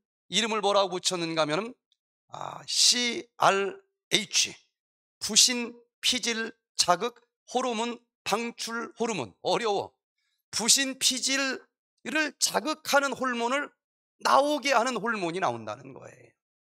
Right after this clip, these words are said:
스트레스를 받으면 누구나 여기 시상하부를 스트레스가 자극을 주니까 요 호르몬이 나와요. 그러면 이 호르몬이 또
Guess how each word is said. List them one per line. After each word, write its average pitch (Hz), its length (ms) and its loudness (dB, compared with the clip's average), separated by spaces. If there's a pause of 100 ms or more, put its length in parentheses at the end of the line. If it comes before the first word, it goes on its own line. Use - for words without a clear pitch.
(100)
스트레스를 - 480 0
받으면 190 400 0 (180)
누구나 269 500 0 (340)
여기 185 460 -2
시상하부를 202 880 2 (500)
스트레스가 175 800 0 (540)
자극을 233 400 -4
주니까 214 560 -2 (680)
요 220 80 0
호르몬이 202 460 -2
나와요. 107 440 -10 (1120)
그러면 262 220 -2
이 233 80 0
호르몬이 240 600 0
또 254 300 -2